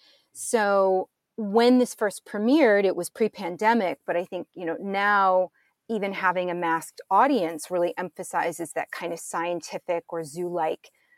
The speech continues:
uh, sensibility. And, um, and so what I was gonna mention that what it reminded me of is there is a, and I think this is really powerful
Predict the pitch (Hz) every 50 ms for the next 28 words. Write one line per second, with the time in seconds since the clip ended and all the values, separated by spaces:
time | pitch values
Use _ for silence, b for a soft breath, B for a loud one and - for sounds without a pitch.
0 | _ _ _ _ _ _ _ - 180 165 160 165 - _ - - - 196 180 -
1 | - 170 190 185 185 185 190 175 170 160 156 156 151 b b b b b b b
2 | b b b b - 196 196 196 190 190 185 190 190 190 - - 190 185 180 175
3 | 175 - - _ - 214 - - 233 226 220 220 - - 277 254 233 240 269 302
4 | - - 285 247 220 190 - 202 185 214 208 208 240 202 196 196 202 247 320 370
5 | 330 247 220 202 185 180 180 180 170 - - - 190 175 - - 175 165 196 196
6 | 196 196 202 - - 190 196 190 175 - - - 180 190 180 175 170 175 175 175
7 | 175 - - - 196 196 196 - 302 311 302 - 269 - - 226 - - 254 302
8 | 330 330 330 294 - _ - - 208 202 202 190 - - 202 190 180 180 -